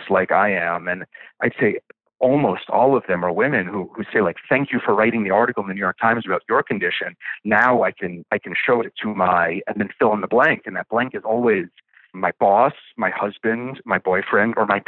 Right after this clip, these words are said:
doctor, because there, there's just so many people who aren't being taken seriously when they come forward with their descriptions of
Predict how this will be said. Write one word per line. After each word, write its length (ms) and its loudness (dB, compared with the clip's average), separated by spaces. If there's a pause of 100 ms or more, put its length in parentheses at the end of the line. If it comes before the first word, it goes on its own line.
doctor, 400 -4 (220)
because 340 -14
there, 340 0 (300)
there's 220 0
just 120 -12 (160)
so 180 2
many 280 -2
people 320 -2
who 120 -2
aren't 400 2
being 300 -4 (100)
taken 380 0 (180)
seriously 580 2
when 260 -2
they 280 2
come 320 2 (540)
forward 460 4
with 260 -2 (240)
their 200 4
descriptions 680 -4
of 180 -6